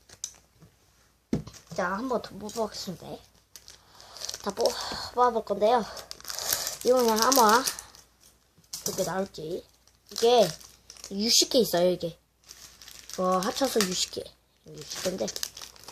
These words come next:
한번 어떻게 될지 보겠습니다.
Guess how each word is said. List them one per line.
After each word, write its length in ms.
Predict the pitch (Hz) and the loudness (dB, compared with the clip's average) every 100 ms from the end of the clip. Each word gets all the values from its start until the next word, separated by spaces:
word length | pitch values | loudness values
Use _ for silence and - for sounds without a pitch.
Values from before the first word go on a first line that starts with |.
| - - - - - - - | -16 -16 -16 -20 -20 -20 -14
한번 340 | 196 143 180 247 - _ _ _ - | -12 -8 -8 -8 -16 _ _ _ -20
어떻게 180 | - | -16
될지 480 | 170 160 - 143 269 _ - - _ - - - - _ _ _ - - - | -14 -14 -10 -6 -8 _ -6 -6 _ 0 0 0 -12 _ _ _ -20 -20 -20
보겠습니다. 480 | - - 202 190 | -18 -16 -16 -16